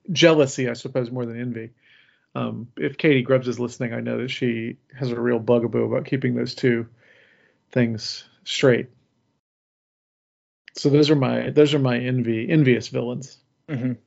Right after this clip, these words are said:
Speaker 2: See, I had Jafar as, uh, Pride myself.
Speaker 1: And I have him under Pride as well. Um, and, and Pride was a tough one for me because there's so many different forms of pride, but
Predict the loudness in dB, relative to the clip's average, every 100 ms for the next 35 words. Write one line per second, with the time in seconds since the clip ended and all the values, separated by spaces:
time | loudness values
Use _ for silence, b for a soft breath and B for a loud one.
0 | _ _ _ _ _ _ 6 6 6 4
1 | 2 2 2 4 6 6 4 2 2 2
2 | 0 -2 -4 2 2 2 -4 -8 _ -10
3 | -6 -4 -4 b b b b b b b
4 | 2 2 2 4 6 4 2 2 0 2
5 | 2 2 0 -4 -6 -12 _ -6 -2 0
6 | 0 -2 -2 -2 0 0 -2 2 4 4
7 | 2 0 -2 -4 -2 -2 -2 -4 -2 -2
8 | -2 0 0 0 -6 -2 -2 2 2 4
9 | 2 2 -2 -2 -2 0 -2 -4 -2 0
10 | 0 -4 -4 -6